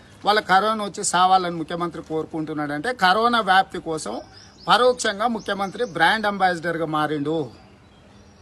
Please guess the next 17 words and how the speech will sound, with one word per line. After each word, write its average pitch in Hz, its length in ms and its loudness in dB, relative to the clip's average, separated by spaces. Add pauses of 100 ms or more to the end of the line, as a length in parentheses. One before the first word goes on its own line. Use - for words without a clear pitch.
(340)
ఇట్లాంటి 240 360 2
తప్పుడు 208 340 -2
ప్రచారాలు 226 520 0
చేసిన 185 300 -6 (140)
కేసీఆర్ 202 420 -2
మీద 185 140 -10
కేసు 233 420 -2
కట్టాలి. 131 320 -2 (800)
మొదట్లో 247 420 4
ఈయననే 233 380 0
చెప్పిండు, 175 440 -4 (400)
పారాసిటమాల్ 196 640 2
వేసుకుంటే 196 340 -4
రమ్మన్న 180 460 2
రాదు, 170 280 -2
పారిపోతుంది 143 500 -4
కరోనా, 117 360 -10